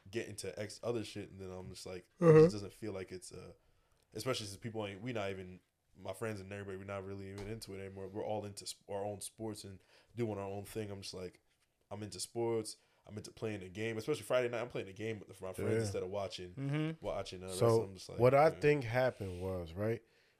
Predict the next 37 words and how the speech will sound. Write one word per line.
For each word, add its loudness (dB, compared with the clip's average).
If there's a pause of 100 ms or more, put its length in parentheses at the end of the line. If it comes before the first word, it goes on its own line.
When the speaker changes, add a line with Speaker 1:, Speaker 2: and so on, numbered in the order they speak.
Speaker 3:
because 4
it 6
went 4
from, 0
li-, -6
like, 6
like 4
I 6
said, 0
literally 2 (160)
everyone 8
watching 6
this 0
shit. -6 (380)
Speaker 2:
Yeah. 2
Speaker 3:
So 8
not 10
even 6
just 4
me, 2 (280)
talking 4
about -2 (140)
everybody 12
watching 6
this -2
shit, -8
and 0
then 4
it 4
just -10 (100)
cuts 2
off. 0 (520)
So 6
I 12
think 4
around 2 (420)
seventh, 6